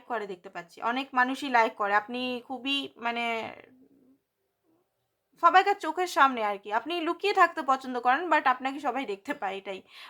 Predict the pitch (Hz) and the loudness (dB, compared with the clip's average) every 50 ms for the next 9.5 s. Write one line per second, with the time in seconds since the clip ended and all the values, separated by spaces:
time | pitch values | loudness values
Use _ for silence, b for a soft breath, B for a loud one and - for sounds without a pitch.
0 | B B 226 226 226 233 233 285 285 302 277 269 262 285 302 277 285 302 302 294 | B B 0 2 2 2 4 2 2 2 2 2 2 2 2 2 0 -2 -2 -2
1 | 294 - 311 233 226 254 254 247 247 214 165 - _ _ b b b b b b | -2 -4 -8 -10 -2 2 4 4 4 2 -2 -10 _ _ b b b b b b
2 | b b b b b b b - 214 214 208 208 208 214 214 214 220 220 214 247 | b b b b b b b -2 0 2 4 6 6 6 6 4 4 4 4 2
3 | - - 311 359 349 294 277 320 311 320 311 320 330 339 349 349 311 302 302 311 | 2 2 -2 -4 -4 -4 -4 -4 -2 0 2 2 2 0 -2 -4 -6 -4 -2 -2
4 | 311 311 320 311 - 233 247 247 240 240 233 233 233 233 226 226 220 - - _ | -2 -2 -4 -6 -10 -8 -4 -2 0 0 0 0 -2 -2 -4 -6 -8 -10 -14 _
5 | _ _ _ _ _ _ _ _ _ _ _ _ _ _ _ _ _ _ _ _ | _ _ _ _ _ _ _ _ _ _ _ _ _ _ _ _ _ _ _ _
6 | _ _ _ _ _ _ _ _ _ _ _ _ _ - 262 269 277 277 262 262 | _ _ _ _ _ _ _ _ _ _ _ _ _ -10 -2 4 6 6 6 6
7 | 294 320 294 330 311 294 294 285 285 262 254 269 320 370 370 _ _ 208 233 240 | 4 0 -2 -2 -4 -4 -4 0 2 2 2 2 -2 -8 -12 _ _ -12 -8 -8
8 | 233 226 226 233 254 247 262 247 247 254 254 262 240 240 - _ - 247 247 254 | -8 -8 -6 -8 -8 -8 -8 -8 -8 -8 -6 -6 -8 -8 -12 _ -12 -10 -10 -10
9 | 269 254 233 214 208 208 208 202 202 196 | -6 -2 0 2 2 4 2 2 0 0